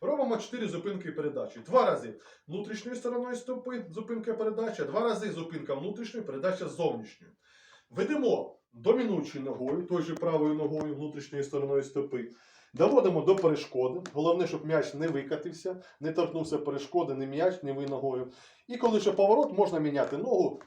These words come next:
любу робити, любої частини стопи. І любою ногою, о, попасти в ці умовні ворота. Отже, поєднуємо все разом. Так, вибрали ножку праву. Внутрішньою, я дзеркально демонструю, внутрішньою стороною стопи.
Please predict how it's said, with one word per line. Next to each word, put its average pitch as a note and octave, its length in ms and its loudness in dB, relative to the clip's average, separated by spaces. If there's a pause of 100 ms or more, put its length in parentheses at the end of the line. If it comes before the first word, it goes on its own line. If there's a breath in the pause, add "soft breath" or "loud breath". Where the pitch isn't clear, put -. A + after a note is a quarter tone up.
(240)
любу C#3 520 -6
робити, B2 420 -6 (640)
любої C#3 320 -2
частини C3 340 -8
стопи. B3+ 460 -2 (380 loud breath)
І D4 100 -4
любою G#3 300 4
ногою, A3 480 0 (100)
о, C3+ 180 0
попасти D3 480 0
в A#2+ 80 -10
ці C#3 100 -10
умовні B2 400 -4
ворота. G#2+ 380 -10 (140)
Отже, G3+ 240 0
поєднуємо D3 540 -2
все B2+ 180 -12
разом. A2+ 300 -12 (180)
Так, - 180 -10
вибрали F3 440 -4 (140)
ножку A#3 380 -12
праву. G3 360 -6 (720 loud breath)
Внутрішньою, D#3+ 420 -4 (100)
я B2+ 160 0
дзеркально C3 380 -2
демонструю, B2 420 -6
внутрішньою C#3+ 440 -6
стороною C#3 300 -4
стопи. - 320 -10